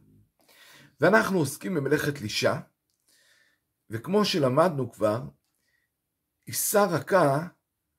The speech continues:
כלומר שאפשר להוריק אותה מכוס לכוס, או שאם שמים אותה בצלחת היא מתפשטת, היא אסורה רק מדרבנן,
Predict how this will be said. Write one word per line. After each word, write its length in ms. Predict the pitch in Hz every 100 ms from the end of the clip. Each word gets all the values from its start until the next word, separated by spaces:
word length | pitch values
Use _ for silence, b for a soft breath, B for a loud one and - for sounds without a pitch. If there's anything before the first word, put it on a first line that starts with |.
| _ _ _ _ _
כלומר 460 | 165 156 151 147
שאפשר 460 | 135 151 147 175 170
להוריק 540 | 147 123 131 180 -
אותה 260 | 117 117 110
מכוס 580 | 117 117 110 - 139 139
לכוס, 500 | 107 - 175 139 120
או 120 | 104
שאם 220 | 113 117 113
שמים 340 | - 123 151
אותה 180 | 143 123
בצלחת 520 | 123 - 131 143 139
היא 80 | 127
מתפשטת, 680 | 113 123 131 160 160 135 - b b b b b b b _
היא 120 | 185
אסורה 500 | 170 143 170 185 165
רק 120 | 165 143
מדרבנן, 720 | 135 131 117 113 127 147